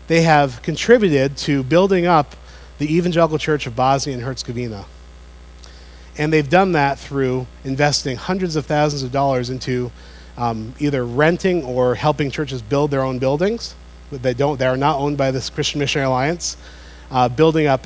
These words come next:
a s-, a seminary, a, a Bible school, which is not owned by the Christian Missionary Alliance, for the purpose of getting a, getting a critical mass of believers so that they can continue doing it in their culture, in their way,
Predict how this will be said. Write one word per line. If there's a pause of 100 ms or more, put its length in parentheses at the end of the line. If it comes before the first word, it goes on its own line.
a
s-,
a
seminary,
a,
a
Bible
school, (220)
which
is
not
owned
by
the
Christian
Missionary
Alliance, (840)
for
the
purpose
of (480)
getting
a,
getting
a
critical
mass
of
believers
so
that
they
can
continue
doing
it
in
their
culture,
in
their
way,